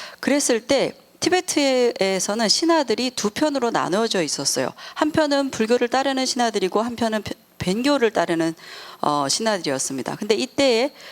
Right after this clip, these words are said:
벤교의 세력이 우세했습니다. 벤교의 세력이 우세하니까 자연스럽게 이제 불교를 탄압했었던 것이죠.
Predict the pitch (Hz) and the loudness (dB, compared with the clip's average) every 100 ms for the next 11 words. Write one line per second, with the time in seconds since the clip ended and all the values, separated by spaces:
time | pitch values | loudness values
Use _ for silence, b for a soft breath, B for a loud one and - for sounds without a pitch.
0 | B - 202 240 254 220 214 240 214 190 | B -2 -2 2 2 4 0 0 0 0
1 | 196 170 156 - 190 151 147 131 123 120 | 0 -2 0 0 0 0 -2 -4 -4 -6
2 | B B - 277 302 294 269 285 277 269 | B B -2 0 2 2 0 0 0 0
3 | 254 185 175 240 220 185 165 202 233 254 | 0 0 2 2 0 0 -2 -2 -2 -6
4 | - - 170 170 - 165 - 208 240 247 | -8 -2 0 0 -2 -4 -2 -2 -2 -2
5 | - - 170 175 160 214 254 - 277 254 | -6 -2 0 0 0 0 -2 -2 -2 2
6 | 202 170 160 - - - - 170 175 - | 0 0 -4 -12 -18 -20 -6 -4 -2 -2
7 | 233 - 147 135 131 - - | -2 -2 -2 -2 -2 -2 -6